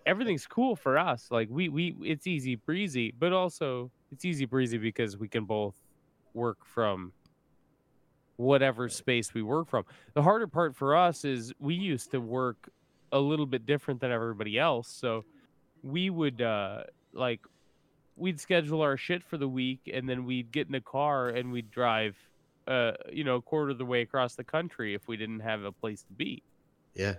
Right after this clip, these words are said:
Speaker 1: And then we'd go
Speaker 2: 'Cause
Speaker 1: see
Speaker 2: you get
Speaker 1: whatever you could see in Utah, and then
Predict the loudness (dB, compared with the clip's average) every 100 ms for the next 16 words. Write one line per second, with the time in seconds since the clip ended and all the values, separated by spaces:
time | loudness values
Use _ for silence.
0 | 2 4 6 4 2 2 2 0 -2 0
1 | 2 2 0 -4 -4 -4 -6 -4 0 2
2 | 2 0 -6 -10 -16 _ _ _ _ -6
3 | -2 -2 -2 0 2 2 2 0 -2 -2
4 | 0 0 0 -4 -10